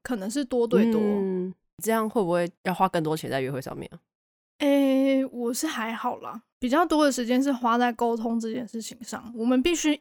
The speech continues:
Speaker 1: 一直不断地去讨论彼此之间的界限，这个是最累人的地方，<laughs> 但也是多角关系里面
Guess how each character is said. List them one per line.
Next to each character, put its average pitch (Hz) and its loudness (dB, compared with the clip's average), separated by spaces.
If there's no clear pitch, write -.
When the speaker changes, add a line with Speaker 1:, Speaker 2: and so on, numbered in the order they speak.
Speaker 1:
一 330 0
直 233 -4
不 233 -6
断 262 4
地 220 -4
去 254 -2
讨 - -6
论 247 4
彼 233 -4
此 233 -2
之 220 -6
间 240 2
的 233 -4
界 - -6
限， - -10
这 294 0
个 254 4
是 262 2
最 240 4
累 254 6
人 247 6
的 277 8
地 320 6
方， 285 4
<laughs> - -6
但 349 6
也 269 8
是 285 2
多 254 6
角 247 2
关 247 4
系 262 2
里 247 0
面 233 -4